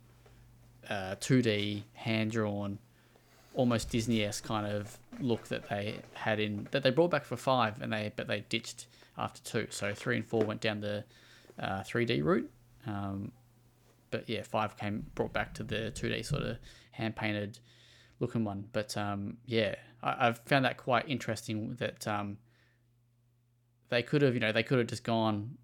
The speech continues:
with what they know the series, uh, sorry, the fans of the series want, but they've chosen to do. And, you know, and they've always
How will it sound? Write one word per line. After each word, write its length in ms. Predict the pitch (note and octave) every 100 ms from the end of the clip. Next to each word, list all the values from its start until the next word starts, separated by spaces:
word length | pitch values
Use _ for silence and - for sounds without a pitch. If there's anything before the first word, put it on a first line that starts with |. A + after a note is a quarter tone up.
| - _ -
with 160 | A2
what 180 | A#2 - - _ _ _ _ _
they 140 | A#2 G#2+
know 420 | A2 G#2+ G#2+ A2+
the 200 | - A#2+ - -
series, 520 | - - A2+ G#2+ A#2 -
uh, 80 |
sorry, 200 | A2+ A2+
the 120 | G#2+ G2+
fans 260 | A2+ G#2+
of 60 | G#2+
the 60 |
series 460 | G2+ A2+ G#2 G#2+ - _ _ -
want, 280 | A#2 F#3 - - - - _
but 100 | A#2+
they've 140 | A2 -
chosen 340 | A2+ G#2+ G#2
to 100 | A2+
do. 220 | G#2+ A2+ -
And, 120 | B3
you 40 |
know, 80 | D3
and 240 | D#3 E3 D#3+
they've 140 | D#3+
always 460 | F3 C3 A2+ G#2